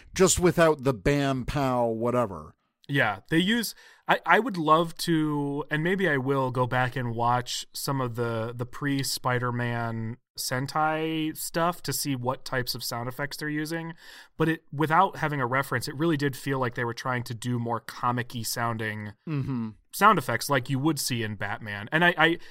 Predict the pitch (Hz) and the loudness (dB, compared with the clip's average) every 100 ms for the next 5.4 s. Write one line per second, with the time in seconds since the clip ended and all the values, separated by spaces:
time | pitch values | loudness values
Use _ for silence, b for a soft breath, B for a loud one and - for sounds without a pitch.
0 | B 151 151 147 175 247 208 135 131 143 | B -2 0 0 0 0 2 4 4 4
1 | 151 131 131 127 120 127 123 117 120 113 | 2 -2 -2 2 2 2 0 -2 -4 -6
2 | 117 120 120 120 113 113 117 113 113 117 | 0 2 2 0 0 0 -2 -2 -4 -2
3 | 113 110 107 107 107 104 113 - 120 120 | -2 -2 -4 -4 -6 -8 -10 -4 -2 0
4 | 117 - 120 113 107 113 - 113 117 110 | -2 -2 -4 -4 -4 -6 -6 -6 -4 -4
5 | 120 117 110 | -4 -4 -6